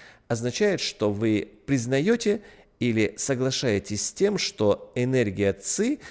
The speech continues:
влияет на вашу жизнь и судьбу. А это значит, что вы «Уподобляетесь или становитесь адептом даосизма». Посланник Аллаха, мир ему и благословение Аллаха, говорил:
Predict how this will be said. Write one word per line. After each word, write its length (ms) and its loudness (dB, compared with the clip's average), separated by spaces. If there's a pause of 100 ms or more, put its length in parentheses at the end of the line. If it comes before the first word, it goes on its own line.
(140)
влияет 560 0
на 120 -2
вашу 280 -4
жизнь 580 -4
и 260 -4
судьбу. 600 -2 (340)
А 120 2
это 180 2
значит, 380 0
что 280 -2
вы 320 0 (340)
«Уподобляетесь 920 0 (260)
или 380 2
становитесь 760 -4 (100)
адептом 640 -2 (220)
даосизма». 760 -2 (1160)
Посланник 460 2
Аллаха, 480 2 (200)
мир 300 4
ему 220 2
и 280 -2
благословение 800 0
Аллаха, 640 0 (200)
говорил: 600 0